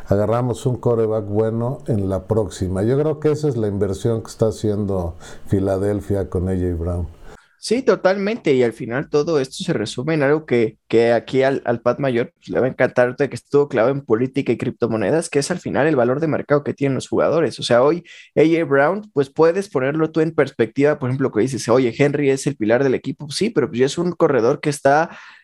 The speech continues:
Speaker 2: en la curva hacia abajo, o sea, ya el,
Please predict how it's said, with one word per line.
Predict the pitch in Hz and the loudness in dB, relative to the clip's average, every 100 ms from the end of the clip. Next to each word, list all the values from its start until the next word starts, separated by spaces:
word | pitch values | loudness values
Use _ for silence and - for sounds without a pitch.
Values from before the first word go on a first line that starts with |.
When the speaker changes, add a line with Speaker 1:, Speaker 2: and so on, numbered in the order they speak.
| _ | _
Speaker 2:
en | - 143 139 135 | 4 4 4 2
la | 131 127 | 0 0
curva | 147 160 185 | 0 2 0
hacia | - 127 | 2 2
abajo, | 135 220 165 | 2 0 -2
o | |
sea, | 123 110 | -2 -2
ya | 110 113 135 | 2 4 4
el, | 170 117 | 2 -2